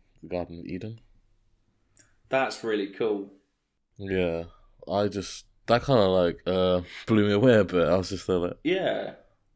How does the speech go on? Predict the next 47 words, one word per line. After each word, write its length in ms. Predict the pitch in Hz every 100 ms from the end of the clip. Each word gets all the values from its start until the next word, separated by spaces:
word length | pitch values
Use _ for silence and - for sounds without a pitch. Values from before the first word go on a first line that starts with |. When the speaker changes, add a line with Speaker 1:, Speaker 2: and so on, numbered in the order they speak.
| _ _ _ -
Speaker 1:
"Oh 120 | 120
yeah, 120 | 127 101
I 20 |
suppose 340 | 92 117 98 -
he'd 140 | 92
have 180 | 98 92
to 100 | 90
leave, 460 | 85 87 85 - -
he'd 80 | 90
have 140 | 85
to 80 | 80
take 220 | 87 76 82
a 20 | - _ -
s-, 180 | - - _ _ _ -
leave 260 | 87 80
and 100 | 82
start 220 | - 80
his 80 | 73
journey 300 | - 85 80
from 220 | 76 78
somewhere." 520 | 76 101 92 - 82 - _ _ _ _ _ _ - - -
And 100 | 98
I 80 |
didn't, 140 | 117 135
Speaker 2:
Yeah. 140 | 123 -
Speaker 1:
I 80 | 85
didn't 200 | 139 104
know 140 | 107
that 160 | 98 85
in 100 | 90
Islam 400 | 82 85 87 85
they 120 | 85
believe 380 | 85 85 87 82
that 160 | 85 -
it 140 | 85
was, 280 | 85 80 - -
Sri 200 | - 98
Lanka 380 | 101 101 - 90
is 180 | 87 90
Eden. 400 | 92 78 65 98
<laughs> 760 | - _ _ _ _ _ _ -
Speaker 2:
Yeah. 400 | 277 175 - - _ _ _ _ _ _ 123
Should 180 | 160
we 60 | 160
go 200 | 175 170
to 140 | 180
Eden? 460 | 202 196 - 69